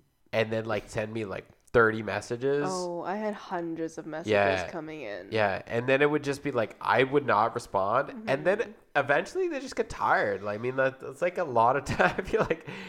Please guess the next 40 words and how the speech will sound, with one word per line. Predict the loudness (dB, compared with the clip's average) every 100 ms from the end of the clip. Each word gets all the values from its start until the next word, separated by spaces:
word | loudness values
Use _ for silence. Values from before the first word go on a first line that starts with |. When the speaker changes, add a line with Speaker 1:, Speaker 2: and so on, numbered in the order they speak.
| -16 -12 -8
Speaker 1:
it's | -6
just | -4 -2
a |
lot | 0 4 6 6
of | 6
time | 4 4 2
to | -4
spend | -2 0 0 -2
for | -4
somebody | -2 -2 -2 -4
who's | -4 -2
not | 4 6 6 4 -2
responding | -6 0 2 2 2 0
at | 2
all. | 2 0 -6 -12
And | -6 -2
what | 0
do | 0
you | -4
say | -2 -2
to | -2
somebody | -2 0 0
who's | -2
not | -2 0 2
responding? | 0 -2 -2 -2 -4 -12 _
Speaker 2:
Yeah. | -6 -4 -4 -10 -18 -16 -2
Speaker 1:
Right? | 0 0
Especially, | 2 2 2 0
like, | 2 2 0 -14 -20 _ -2
'Cause | 2 2
they | 0
start | 6 8
Speaker 2:
Well, | 8
Speaker 1:
off | 8
Speaker 2:
you |
Speaker 1:
with | 4
Speaker 2:
say | 6 4 6
every | 4 2
name | 2 0
un-, | -2